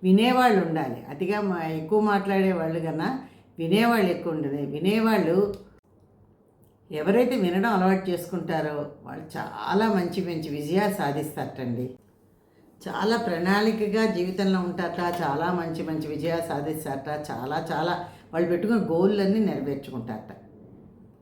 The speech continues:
అయితే ఏంటి, అతిగా మాట్లాడితే ఏంటంటే అన్నిటికీ అనర్థాలే. నిజమే,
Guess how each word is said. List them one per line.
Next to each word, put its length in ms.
అయితే 280
ఏంటి, 320
అతిగా 380
మాట్లాడితే 640
ఏంటంటే 380
అన్నిటికీ 520
అనర్థాలే. 680
నిజమే, 460